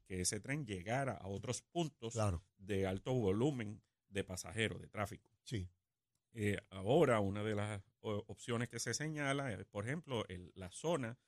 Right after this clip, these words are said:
Speaker 1: del distrito de convenciones,
Speaker 2: Sí.
Speaker 1: que ha sido y, y, y tiene programado un desarrollo, eh,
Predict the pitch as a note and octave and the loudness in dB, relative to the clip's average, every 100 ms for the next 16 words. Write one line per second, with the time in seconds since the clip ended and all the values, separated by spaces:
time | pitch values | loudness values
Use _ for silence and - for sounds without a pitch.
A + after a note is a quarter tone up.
0 | _ _ - G2 G#2 G2 F#2 - A#2 A#2+ | _ _ -20 -4 -2 -2 -4 -8 -4 -4
1 | - F2+ F#2 F#2 E2+ E2+ - - - _ | -4 -14 -14 -14 -16 -18 -20 -20 -20 _
2 | - E2+ - _ - F2+ F2 F2 A2+ C3 | -18 -18 -20 _ -6 -6 -6 -6 -2 2
3 | C#3+ - _ G2 F2+ _ F#2 F2+ _ G2 | 0 -2 _ -18 -18 _ -18 -18 _ -18
4 | F2+ - G#2+ A2+ A2+ G#2+ A#2+ C#3+ D3+ B2 | -16 -8 -6 -4 -4 -2 2 4 2 0
5 | - F#2+ F#2+ G2+ A2 G2+ D3+ D3 A#2 - | -4 -10 -2 0 0 0 2 2 0 -4
6 | _ _ _ _ _ - G#2 F#2+ F#2 F#2 | _ _ _ _ _ 0 2 4 0 -4